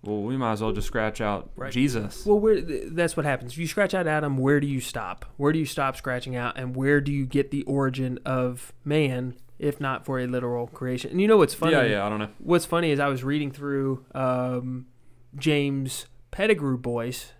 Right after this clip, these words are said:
Speaker 2: not to be confused with James Montgomery Boyce, but James
Speaker 1: P Boyce with the Y.
Speaker 2: J P
Speaker 1: Boyce.
Speaker 2: Boyce,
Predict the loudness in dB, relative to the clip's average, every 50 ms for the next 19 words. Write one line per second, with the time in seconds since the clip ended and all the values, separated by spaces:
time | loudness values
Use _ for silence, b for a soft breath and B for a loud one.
0 | -20 -12 -6 -6 -6 -4 -4 -4 -6 -4 -4 -8 -6 -4 -4 -4 -4 -4 -6 -6
1 | -4 -4 -4 -6 -6 -10 -8 -4 -2 -2 -2 -2 -4 -4 -4 -4 -4 -4 -6 -6
2 | -8 -6 -4 -2 -2 -2 -2 -4 -6 -6 -6 -6 -6 -8 -12 -12 -6 -6 -4 -4
3 | -2 -2 0 0 2 4 6 6 6 4 4 4 4 6 6 4 2 0 -2 -2
4 | 2 4 4 4 4 2 2 -2 -2 -8 -10